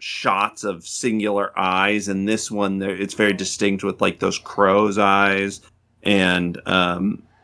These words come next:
you know, it kind of flips to see their point of view. Um,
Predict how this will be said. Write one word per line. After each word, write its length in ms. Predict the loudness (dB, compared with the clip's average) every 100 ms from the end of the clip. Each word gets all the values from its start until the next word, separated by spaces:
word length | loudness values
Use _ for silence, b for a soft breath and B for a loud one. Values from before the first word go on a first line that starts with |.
| _ -2
you 180 | 2 4
know, 240 | 2 -4 -8
it 240 | -10 -10
kind 220 | -4 -2
of 80 | -2
flips 460 | -4 0 0 -2 -8
to 120 | -8
see 240 | -6 -6
their 280 | -2 0 0
point 320 | -2 -4 -2
of 100 | -2
view. 420 | -2 -2 -2 -6 -10 b _ _ _
Um, 520 | 0 2 2 0 -6